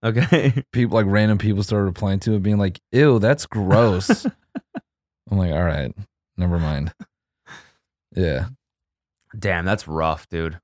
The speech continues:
Speaker 2: Yeah, so you,
Speaker 1: That's
Speaker 2: you,
Speaker 1: rough.
Speaker 2: Mark, you get the cleaver.
Speaker 1: Yeah, you get the cleaver for, what was it, weirdest dad on
Speaker 2: <laughs> Weirdest dad.
Speaker 1: TikTok?
Speaker 2: Oh, wait, he's, like, Oh, God damn it, dude. This just, I'ma just bite my tongue here. But they're here talking with Gary Vee.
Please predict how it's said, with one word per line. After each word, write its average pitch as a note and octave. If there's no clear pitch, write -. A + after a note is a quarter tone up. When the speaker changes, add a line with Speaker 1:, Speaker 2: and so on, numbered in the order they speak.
Speaker 2:
Yeah, G2+
so A2
you, C3
Speaker 1:
That's C3
Speaker 2:
you, D3+
Speaker 1:
rough. E2+
Speaker 2:
Mark, D3
you D#3+
get F3
the B2+
cleaver. B2
Speaker 1:
Yeah, A2
you A2
get A2
the G#2+
cleaver G2
for, F#2
what F2+
was C3+
it, C#3
weirdest A2
dad A#2+
on B2
Speaker 2:
<laughs> A#2+
Weirdest -
dad. G#2+
Speaker 1:
TikTok? A2+
Speaker 2:
Oh, G#2+
wait, A2
he's, A#2+
like, A2
Oh, E3
God F3+
damn A2+
it, A#2
dude. A#2
This -
just, G2+
I'ma G2+
just F2
bite F2
my F#2+
tongue F#2
here. F#2+
But F#2
they're G2
here G#2+
talking G#2+
with G2+
Gary G#2+
Vee. A2+